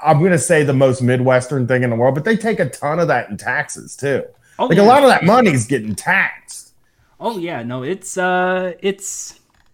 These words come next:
Speaker 2: it's, it's, it's a rough show. I bet, I mean, I watch so many of these variations. Like, I watch things where it's like Prisoner's Dilemma,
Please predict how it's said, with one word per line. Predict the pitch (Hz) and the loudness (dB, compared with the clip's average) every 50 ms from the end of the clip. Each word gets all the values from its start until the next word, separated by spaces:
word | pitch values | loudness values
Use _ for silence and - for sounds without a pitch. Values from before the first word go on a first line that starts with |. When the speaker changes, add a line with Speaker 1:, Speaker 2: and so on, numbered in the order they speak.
| _ _ _ _ _ _ _ _ _ _ _ _ _ _ _ _ _ - | _ _ _ _ _ _ _ _ _ _ _ _ _ _ _ _ _ -12
Speaker 2:
it's, | 185 175 - | -10 -10 -8
it's, | 208 226 220 220 | -10 -12 -12 -14
it's | - - 233 220 220 | -14 -14 -14 -14 -12
a | 214 | -12
rough | 208 190 185 185 196 202 208 208 208 - | -12 -10 -8 -6 -4 -4 -4 -6 -6 -10
show. | - - - 185 - - | -14 -14 -12 -12 -12 -10
I | - 185 | -12 -10
bet, | 185 220 196 175 - _ _ - _ _ _ _ _ _ _ _ _ - | -10 -10 -12 -12 -16 _ _ -20 _ _ _ _ _ _ _ _ _ -2
I | - 226 | 0 0
mean, | 247 254 | 2 2
I | 220 220 | 2 2
watch | 240 262 269 285 254 - | 4 6 6 6 6 4
so | - - 214 208 | 2 4 6 6
many | 208 208 208 208 202 196 | 6 6 4 4 4 4
of | 190 175 | 4 4
these | 170 180 170 160 151 | 4 2 2 2 0
variations. | 139 139 - 147 156 165 160 151 135 131 135 139 - - 185 175 170 180 175 175 170 - - - 156 | -6 -2 0 2 4 4 2 2 2 2 0 0 0 -2 -4 -4 -2 -2 -4 -4 -6 -8 -8 -8 -6
Like, | 123 139 139 135 - 117 | -4 -4 -4 -4 -2 -2
I | 160 170 | -2 0
watch | 165 165 170 165 165 - - - | 2 2 0 0 0 -6 -10 -12
things | - 127 - 160 156 156 156 160 156 - | -14 -16 -16 -8 -4 -2 -2 -2 -2 -2
where | 165 | -2
it's | 156 | -2
like | 160 160 - | -2 -4 -4
Prisoner's | - - 214 196 - 196 180 151 - | 2 4 4 4 4 2 0 0 0
Dilemma, | - 160 147 143 135 127 127 120 113 113 | 0 0 2 2 2 2 2 2 0 0